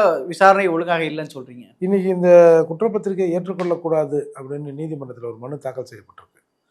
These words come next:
Speaker 1: ம்.
Speaker 2: அந்த மனுவின் சாராம்சம் என்னன்னா, புகார் கொடுத்திருக்காரு ஒரு ஆள், கம்ப்ளைண்டன்ட், அவர் இது வரைக்கும் நீங்க விசாரிக்கவே இல்லையே அப்படின்னு இன்னைக்கு ஒரு சாராம்சம். அது மட்டும் இல்லாம,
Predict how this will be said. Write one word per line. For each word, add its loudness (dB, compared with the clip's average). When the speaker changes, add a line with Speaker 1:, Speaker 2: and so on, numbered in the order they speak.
Speaker 1:
ம். -20
Speaker 2:
அந்த -6
மனுவின் -4
சாராம்சம் 2
என்னன்னா, -12
புகார் 2
கொடுத்திருக்காரு -2
ஒரு -2
ஆள், -8
கம்ப்ளைண்டன்ட், -2
அவர் -2
இது -2
வரைக்கும் -4
நீங்க -4
விசாரிக்கவே 0
இல்லையே -6
அப்படின்னு -8
இன்னைக்கு -10
ஒரு -12
சாராம்சம். -18
அது -2
மட்டும் -6
இல்லாம, -12